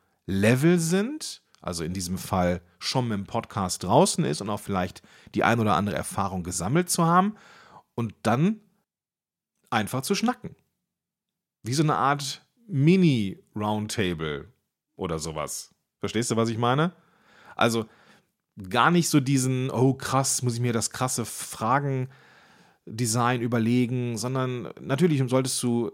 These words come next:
dir ein paar Sachen überlegen und auch den Gast vernünftig vorstellen und auch wissen, was ist seine Expertise, da auch mal ein Wort drüber zu verlieren, aber dann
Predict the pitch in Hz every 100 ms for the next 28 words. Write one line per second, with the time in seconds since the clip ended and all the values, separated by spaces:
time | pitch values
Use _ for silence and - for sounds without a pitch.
0 | - - 117 120 117 107 117 123 104 107
1 | 120 143 123 104 82 110 113 107 117 -
2 | 117 117 - 117 147 135 - 127 120 104
3 | - 104 101 127 131 120 110 107 101 107
4 | 110 165 - 104 - 160 127 107 92 147
5 | 135 107 139 - 123 104 104 - 101 123
6 | 117 107 120 185